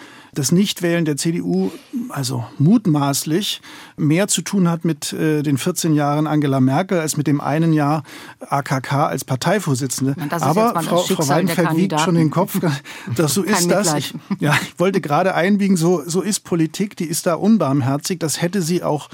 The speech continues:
Speaker 1: wissen können, denn es stimmt ja auch, was Herr Faas gesagt hat, eigentlich, ähm, ist das schon besser, wenn,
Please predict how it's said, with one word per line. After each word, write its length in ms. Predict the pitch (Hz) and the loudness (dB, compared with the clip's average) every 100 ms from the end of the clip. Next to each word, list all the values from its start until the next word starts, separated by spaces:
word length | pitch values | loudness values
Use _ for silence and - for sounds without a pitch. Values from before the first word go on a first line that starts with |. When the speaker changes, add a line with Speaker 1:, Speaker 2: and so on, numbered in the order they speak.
| - - - | -20 -20 -6
Speaker 1:
wissen 320 | 160 156 151 | -2 0 0
können, 380 | - 143 180 196 | 0 0 0 0
denn 200 | 156 160 | 0 0
es 60 | 143 | 0
stimmt 280 | 196 185 | 0 0
ja 100 | 170 | 0
auch, 300 | - 160 - - - - - - | 0 -2 -2 -10 -20 -20 -10 -4
was 120 | 143 | -2
Herr 100 | 151 | -2
Faas 300 | - 139 - | -2 -2 -2
gesagt 360 | 156 156 151 | -2 -2 -2
hat, 120 | 156 156 | -6 -4
eigentlich, 480 | 147 165 160 - | 0 0 0 -4
ähm, 320 | 156 151 147 175 | -2 0 0 -2
ist 180 | - | -4
das 120 | 151 - | -4 -2
schon 320 | 170 165 156 | 0 0 0
besser, 400 | 151 165 196 147 | 0 0 0 0
wenn, 320 | 147 147 147 | 0 0 -2